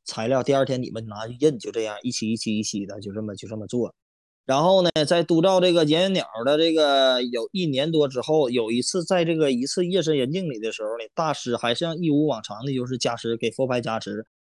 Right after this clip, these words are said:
一次进行半途中呢，就突然飞来一个彩色的小蝴蝶，大蝴蝶啊，在这个佛坛面前呢，就是来回的转，来回转。然后古巴吉什纳一看，哎呀，这蝴蝶怎么那么好看呢？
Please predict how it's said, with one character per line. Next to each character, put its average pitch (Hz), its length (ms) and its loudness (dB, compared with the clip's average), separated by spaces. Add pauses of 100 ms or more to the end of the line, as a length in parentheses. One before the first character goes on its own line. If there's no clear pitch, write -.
一 180 160 4
次 262 180 4
进 233 160 4
行 190 180 4
半 254 260 0
途 175 160 6
中 143 180 4
呢， 131 80 0 (540)
就 226 100 -2
突 233 180 2
然 226 140 6
飞 214 200 0
来 202 160 4
一 214 80 0
个 220 100 2
彩 - 320 -6
色 226 180 2
的 185 100 0
小 - 120 -4
蝴 - 180 -2
蝶， 135 240 -2
大 - 140 -8
蝴 131 140 0
蝶 107 160 -2 (100)
啊， 113 180 -8 (220)
在 147 220 2
这 143 160 6
个 127 180 4
佛 135 180 0
坛 113 220 -6
面 135 240 0
前 110 180 -2
呢， 120 120 -6
就 123 120 0
是 120 220 2
来 117 260 2
回 135 140 2
的 151 80 2
转， 247 300 0
来 139 160 -2
回 139 100 0
转。 233 220 -2 (560)
然 160 120 4
后 269 140 4
古 185 140 2
巴 240 120 4
吉 226 120 4
什 240 40 4
纳 262 240 4
一 196 140 4
看， 262 240 0 (320)
哎 - 80 4
呀， 381 60 8 (420)
这 349 100 4
蝴 269 160 6
蝶 370 140 6
怎 349 80 0
么 208 80 2
那 - 0 -
么 370 100 0
好 135 160 0
看 127 240 -2
呢？ 110 60 -8